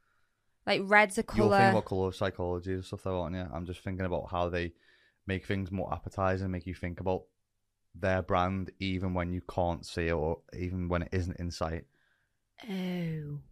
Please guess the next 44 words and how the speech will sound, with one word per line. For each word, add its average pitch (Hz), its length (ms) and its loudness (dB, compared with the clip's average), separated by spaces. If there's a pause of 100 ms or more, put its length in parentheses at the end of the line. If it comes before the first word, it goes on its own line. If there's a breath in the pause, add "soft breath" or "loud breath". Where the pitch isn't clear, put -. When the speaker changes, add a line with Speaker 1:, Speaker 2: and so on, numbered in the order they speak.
(120)
Speaker 1:
Yeah, 330 180 4
but 294 80 2
I 233 80 2
still 285 260 0
similar 233 340 -4
to 190 220 -4
Mackey's. 202 680 -4 (640)
The 214 100 4
red 214 300 6
is 226 440 -2 (580)
energy, 196 520 2
passion, 180 640 0
desire, 175 600 2
love, 170 640 2 (480 soft breath)
mixed - 320 -2
with 185 100 2
yellow, 180 520 6
which 175 200 0
is 170 140 -8
eye-catching. 180 960 0 (360 soft breath)
And 185 160 0
that's - 240 8
why 196 180 6
they 190 100 2
put - 180 -4
the 185 60 -2
two 190 180 0
colours 180 300 -4
together 202 340 -2
for - 140 -8
McDonald's. 180 720 -4 (580)
Speaker 2:
Okay. 95 240 -2 (100)
Speaker 1:
I 208 80 0
know 240 160 6
it's 226 120 2
obviously 202 280 2
a 185 40 2
little 190 120 6
bit 185 120 4
different. 180 240 0
It's 175 100 -6
not 190 120 0
a 170 40 -2
cookie. - 580 0